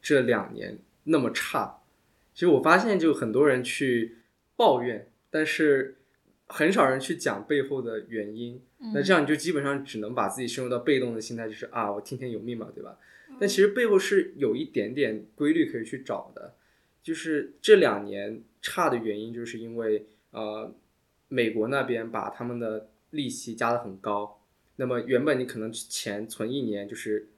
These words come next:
Speaker 1: 一年后一分不动地还给你，但现在存一年后，你可以多收百分之五左右的利息。那这样它会影响到它的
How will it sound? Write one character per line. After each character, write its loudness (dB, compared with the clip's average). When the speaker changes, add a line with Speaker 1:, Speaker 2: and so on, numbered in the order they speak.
Speaker 1:
一 -6
年 -2
后 0
一 -2
分 -2
不 -6
动 -4
地 -4
还 -6
给 -6
你， -10
但 -2
现 0
在 4
存 -8
一 -6
年 -6
后， -4
你 -10
可 -4
以 2
多 -2
收 -2
百 2
分 -8
之 -4
五 -4
左 -4
右 -2
的 -6
利 -2
息。 -10
那 2
这 2
样 6
它 0
会 8
影 0
响 0
到 0
它 0
的 0